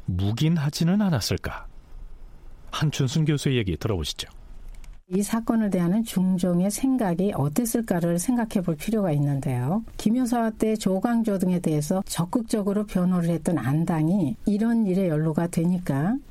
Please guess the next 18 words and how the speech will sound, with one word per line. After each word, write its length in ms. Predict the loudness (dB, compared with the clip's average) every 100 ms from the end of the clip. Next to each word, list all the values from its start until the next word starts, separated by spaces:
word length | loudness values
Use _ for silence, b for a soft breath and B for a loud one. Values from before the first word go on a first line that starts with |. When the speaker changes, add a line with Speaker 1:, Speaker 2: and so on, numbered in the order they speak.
| -8
Speaker 2:
그 340 | 0 2 2
사실 460 | 0 0 0 2 2
여부에 240 | 2 0
상관없이 600 | 2 2 2 2 0 -2
처음에는 520 | -2 0 2 2 2 0
잘 400 | -2 0 0 0
하더니 480 | 0 2 2 0 -4 B B
"이 80 | 0
사람은 400 | 2 2 2 2
왜 80 |
이렇게 320 | 2 0 0 -2
갈수록 520 | 0 0 2 2 2
여러 200 | 2 2
가지 280 | 0 2 2
일에 160 | 2
이름이 340 | 2 2 2 2
오르내리는 640 | 2 2 2 2 2 2
거야?" 420 | 2 2 2 0